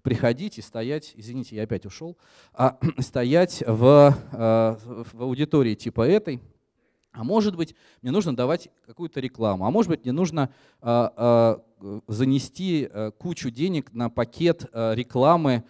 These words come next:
э, баннеров в каком-нибудь из замечательных рейтингов, типа там Руворда и так далее. Мы не знаем. Поэтому что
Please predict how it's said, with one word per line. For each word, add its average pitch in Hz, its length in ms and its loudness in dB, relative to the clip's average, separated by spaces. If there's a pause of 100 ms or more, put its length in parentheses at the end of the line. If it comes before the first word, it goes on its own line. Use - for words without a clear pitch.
(260)
э, 110 280 0
баннеров 135 560 0
в 104 40 -12
каком-нибудь 127 540 -2
из 110 100 -6
замечательных 117 640 -2
рейтингов, 110 580 -4
типа 101 260 -14
там 95 240 -12
Руворда 101 460 -2
и 92 60 -6
так 104 240 -10
далее. 82 240 -12 (180)
Мы 127 200 -6
не 190 100 0
знаем. 117 320 -4
Поэтому 156 520 -2 (380)
что 180 320 2